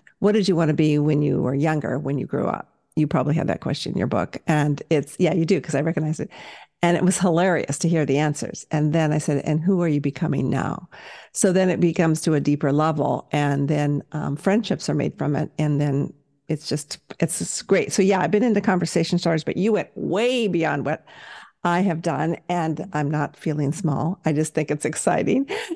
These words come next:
And, uh, but my, I had a few favorite ones. Um, he, there are some that made me cringe, like, "Oh, I don't think I really wanna answer that." So speaking of courage, um, one was, "I would hate, I would hate it if this,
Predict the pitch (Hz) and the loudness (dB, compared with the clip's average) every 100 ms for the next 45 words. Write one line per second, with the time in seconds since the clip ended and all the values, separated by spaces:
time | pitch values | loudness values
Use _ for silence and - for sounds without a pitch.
0 | - 294 208 196 175 - 185 170 160 - | -2 0 2 0 -2 -4 -2 0 -2 -8
1 | _ _ _ _ - - 202 190 175 165 | _ _ _ _ -8 -2 0 2 2 0
2 | 208 269 254 254 247 247 285 - 131 85 | 0 2 2 0 0 2 2 0 -2 -2
3 | 180 - - - _ - 185 170 160 - | -4 -8 -18 -20 _ -4 2 4 4 0
4 | - 180 - 190 196 196 - 240 262 196 | -2 -4 -2 2 4 4 2 2 2 2
5 | 196 185 165 - 214 196 180 156 170 190 | 2 2 0 0 0 2 0 -2 0 -2
6 | 175 170 180 165 156 160 156 147 - 160 | -2 -2 -4 -4 -2 -2 0 -2 -2 -2
7 | - - - - - - - - 165 156 | -2 -2 -2 -2 -2 0 -2 -2 0 0
8 | 160 - 156 151 165 - - - - _ | 0 0 0 2 0 -4 -16 -16 -18 _
9 | - 180 165 165 196 _ _ _ 180 196 | 0 2 4 2 0 _ _ _ 2 4
10 | 196 175 - 180 185 208 233 254 - - | 4 2 2 2 2 2 2 2 0 -8
11 | _ _ - - - 190 202 247 220 156 | _ _ -8 -4 0 2 4 2 2 0
12 | 180 - 185 - | -2 0 -2 -2